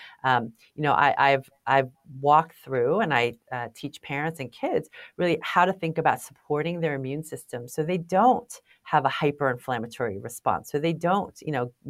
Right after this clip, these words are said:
develop autoimmunity or, or, you know, cytokine storm or whatever, you know, reactions from the vaccine.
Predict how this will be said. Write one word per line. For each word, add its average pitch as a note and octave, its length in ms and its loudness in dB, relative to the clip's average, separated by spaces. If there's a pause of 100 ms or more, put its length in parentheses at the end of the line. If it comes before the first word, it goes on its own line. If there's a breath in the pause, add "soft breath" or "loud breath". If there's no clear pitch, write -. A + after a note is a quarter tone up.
(140)
develop B2+ 300 4
autoimmunity B2+ 840 0
or, A#2 120 -2 (200)
or, A#2+ 240 -2 (280 loud breath)
you D3 80 -2
know, C3+ 40 0
cytokine C3 540 2
storm B2 520 -4
or A#2+ 120 2
whatever, C#3 680 2 (140)
you C#3+ 140 -8
know, B2+ 80 -6
reactions C3+ 460 0 (240 soft breath)
from E3 600 2
the C#3 80 -2
vaccine. B2+ 640 -2